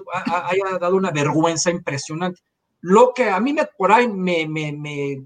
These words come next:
me contaron algunas personas es que los jugadores dijeron, "Vamos a meterle un calambre para que vea que, que es importante el señor, pero somos más importantes los futbolistas", ¿no?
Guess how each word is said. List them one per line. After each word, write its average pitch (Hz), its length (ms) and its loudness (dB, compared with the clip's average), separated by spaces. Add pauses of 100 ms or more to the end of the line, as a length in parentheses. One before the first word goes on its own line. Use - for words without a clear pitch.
me 147 140 -10
contaron 175 500 0
algunas 170 260 -6
personas 160 460 -10 (580)
es 214 220 6
que 220 220 8
los 180 160 4
jugadores 196 260 8
dijeron, 202 380 6 (180)
"Vamos 208 320 2
a 196 60 -2
meterle 208 260 0
un 214 60 0
calambre 170 520 0 (960)
para 156 240 2
que 160 140 -4
vea 196 220 4
que, 170 280 2 (380)
que 170 80 0
es 175 120 4
importante 202 440 2
el - 80 0
señor, 180 160 -2
pero 185 180 6
somos 170 240 -4
más 175 180 -2
importantes 147 420 -6
los 131 80 -8
futbolistas", 170 500 -10
¿no? 156 180 -12